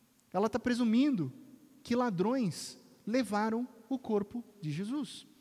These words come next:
Ladrões tinham profanado o túmulo. Então Pedro e João correm para o túmulo. É muito interessante isso, porque João chega primeiro,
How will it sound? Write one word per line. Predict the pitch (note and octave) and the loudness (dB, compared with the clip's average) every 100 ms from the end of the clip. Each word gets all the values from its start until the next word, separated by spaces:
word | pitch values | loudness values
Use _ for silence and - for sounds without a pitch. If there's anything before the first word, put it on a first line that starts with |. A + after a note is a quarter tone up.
| _ - - - | _ -20 -14 -2
Ladrões | A#3+ G3 B3+ D4+ - | 0 2 2 2 0
tinham | - D4+ | -2 -2
profanado | C4 - C#4+ D#4+ C#4 D#4 D4+ E3+ C#3+ | 0 -2 -2 -2 -2 -2 -2 -2 -4
o | G#3+ | -6
túmulo. | - A#3 G#3+ F3+ C#3+ - - - G3+ | 0 4 4 2 -2 -6 -18 -14 2
Então | A#3 A3 D4+ D4+ | 2 6 4 4
Pedro | D4+ F4 D#4 C4 | 4 4 4 2
e | |
João | G#3+ A#3+ D4+ | 6 6 6
correm | C#4+ - B3+ C#4 B3+ C4 | 2 4 8 8 8 6
para | B3 - A#3 | 4 6 6
o | A#3+ | 6
túmulo. | B3 B3+ G#3+ C#3+ B2 - F#3 | 8 8 8 4 -2 -12 -4
É | G3+ | 2
muito | A#3 C4+ | 2 2
interessante | C4 B3 B3+ C4+ C4 | 4 4 6 4 4
isso, | C4+ | 0
porque | - A3 | 0 0
João | F#3+ A#3+ | 2 2
chega | A3+ A#3 A3+ | 0 2 2
primeiro, | A3+ A#3 G3+ F#3 | 2 4 8 8